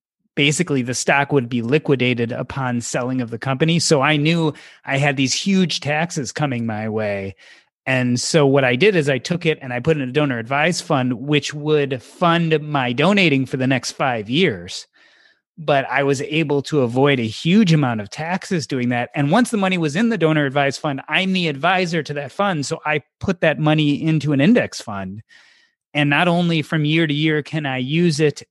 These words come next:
and distribute to the charities that I believe in, it actually continues to grow as the stock market grows.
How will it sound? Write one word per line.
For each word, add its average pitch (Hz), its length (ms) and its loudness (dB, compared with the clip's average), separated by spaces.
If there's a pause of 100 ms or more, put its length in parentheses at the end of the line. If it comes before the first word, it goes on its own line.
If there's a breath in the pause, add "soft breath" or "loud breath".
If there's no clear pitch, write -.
(100)
and 139 280 -6 (540)
distribute 147 720 0
to 175 140 2
the 127 100 -2
charities 143 460 2
that 123 120 -2
I 113 100 -6
believe 147 380 -2
in, 131 200 0
it 139 120 -2
actually 160 400 0
continues 147 600 -6
to 127 100 -8
grow 120 280 0
as 107 160 -4
the 117 40 -12
stock 117 320 -4
market 104 300 -10
grows. - 260 -16